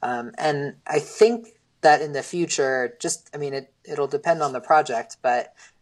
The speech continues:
um, you know, keeping the audience in mind is really gonna shape it. So in this case, it was important to hold on to that vision. Um, I think if we made this film, you know,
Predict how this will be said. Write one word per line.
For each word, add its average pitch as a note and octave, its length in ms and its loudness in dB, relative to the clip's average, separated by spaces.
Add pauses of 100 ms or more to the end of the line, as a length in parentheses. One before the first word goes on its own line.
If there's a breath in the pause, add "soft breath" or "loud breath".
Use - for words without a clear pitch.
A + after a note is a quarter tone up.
um, B2 320 -8 (140)
you D#3+ 100 -12
know, B2 120 -8
keeping E3 400 -2
the C3 160 -4 (160)
audience C#3 380 0
in C3 100 -8
mind C3+ 260 -2
is A#2 160 -8
really B2 220 -4
gonna A2+ 180 -8
shape A#2 320 -6
it. A2+ 200 -8
So A#2+ 420 -2 (580 soft breath)
in C#3+ 140 -6
this D3 200 2
case, D#3+ 360 4
it C#3+ 100 0
was B2+ 160 -8
important B2+ 440 -6
to B2 80 -6
hold C3 220 -4
on B2 160 0
to B2+ 100 -8
that B2 220 2
vision. D3 380 -8 (440)
Um, B2+ 560 -2 (100)
I C3+ 120 -4
think C3+ 480 -8 (480)
if D3 200 0
we C#3+ 140 0
made C3+ 300 0
this C3+ 220 0
film, C#3 600 -2 (260)
you C3+ 100 -12
know, A2 240 -6